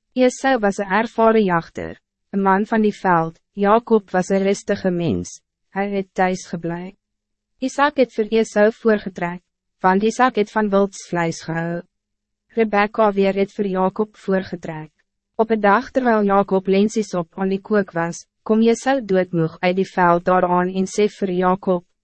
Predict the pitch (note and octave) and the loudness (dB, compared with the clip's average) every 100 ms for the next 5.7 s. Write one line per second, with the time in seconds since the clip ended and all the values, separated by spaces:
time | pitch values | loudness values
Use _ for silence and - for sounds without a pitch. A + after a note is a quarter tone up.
0 | - G3+ G#3 G3 F#3 F#3 A3 A3 A3 G3 | -4 0 2 2 -2 0 0 2 0 -2
1 | F#3 F#3 F3+ G3 G#3+ - G3 - F3 E3+ | -2 0 0 0 0 -2 -4 -2 -4 -4
2 | - D#3+ D3 _ _ _ G#3 G3 F#3+ F#3 | -6 -10 -10 _ _ _ -2 2 4 4
3 | G3 G#3 F3+ F3 F3 - F3+ F3 _ _ | 2 0 2 0 -2 -4 -6 -6 _ _
4 | _ _ _ _ _ _ - B3+ B3 - | _ _ _ _ _ _ -6 -4 -4 0
5 | G#3+ G3+ G3+ F#3+ G#3 - - | 0 0 0 -4 -4 -8 -20